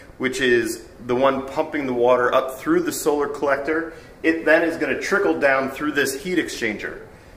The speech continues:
This second pump circulates the water through the radiant floor. You can hear it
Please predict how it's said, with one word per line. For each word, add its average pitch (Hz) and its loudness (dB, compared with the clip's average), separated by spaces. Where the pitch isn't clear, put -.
This 165 0
second 202 0
pump 139 0
circulates 156 2
the 135 -4
water 131 4
through 151 0
the 127 -2
radiant 117 2
floor. 110 0
You 165 2
can 127 -4
hear 160 6
it 127 2